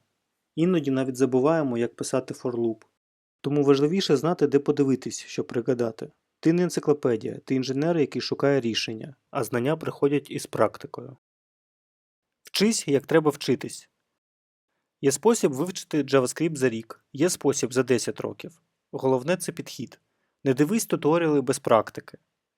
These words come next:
Не переписуй код без розуміння. Не вчи десять тем одночасно. Вчися через створення. Кожен новий проєкт — це новий м'яз.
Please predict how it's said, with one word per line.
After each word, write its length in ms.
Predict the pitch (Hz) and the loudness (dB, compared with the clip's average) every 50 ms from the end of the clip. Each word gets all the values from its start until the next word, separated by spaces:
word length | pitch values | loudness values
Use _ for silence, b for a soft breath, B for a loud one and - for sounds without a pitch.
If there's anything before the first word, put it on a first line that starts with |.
| _ _ _ _ _ _ - | _ _ _ _ _ _ -6
Не 100 | 135 120 | -4 2
переписуй 480 | - 147 139 139 185 208 196 - 190 165 | 6 6 6 6 4 0 0 0 -2 -2
код 240 | - - 165 170 | 0 2 0 2
без 200 | 156 143 143 131 | 4 2 2 4
розуміння. 640 | 135 131 123 120 135 131 123 120 113 110 110 120 117 _ _ _ _ _ _ _ _ _ _ _ _ _ _ _ _ _ - | 4 0 0 -2 -2 -4 -4 -4 -4 -6 -10 -12 -16 _ _ _ _ _ _ _ _ _ _ _ _ _ _ _ _ _ -4
Не 100 | 131 131 | -2 -2
вчи 220 | 117 - - 214 202 | -2 0 -2 0 2
десять 320 | 185 165 165 - 143 - | 2 0 2 2 -2 2
тем 200 | - 160 160 151 | 2 0 2 2
одночасно. 720 | 143 147 - 139 - - 123 110 104 - - - 123 113 _ _ _ _ _ _ _ _ _ _ _ _ _ _ _ | -2 -2 -4 -6 -2 2 2 2 2 0 -6 -12 -12 -12 _ _ _ _ _ _ _ _ _ _ _ _ _ _ _
Вчися 380 | _ - - 226 208 - - | _ 0 0 0 2 2 0
через 280 | 170 - 160 151 143 139 | 0 2 0 0 0 0
створення. 600 | - - - 127 120 113 113 107 107 - - - _ _ - | -6 -4 0 2 2 2 2 0 -8 -12 -16 -18 _ _ 0
Кожен 280 | - 156 147 156 160 | 0 0 0 2 0
новий 200 | 160 156 147 151 | 0 2 2 0
проєкт — 480 | 147 - 147 160 180 202 202 - - - _ | 2 2 2 2 2 2 0 -6 -20 -20 _
це 160 | - - 139 | -6 -4 -4
новий 260 | 127 123 117 127 139 135 | -2 -2 0 0 0 0
м'яз. 500 | 120 107 104 104 110 - - - - | 0 -2 -4 -4 -6 -8 -12 -14 -14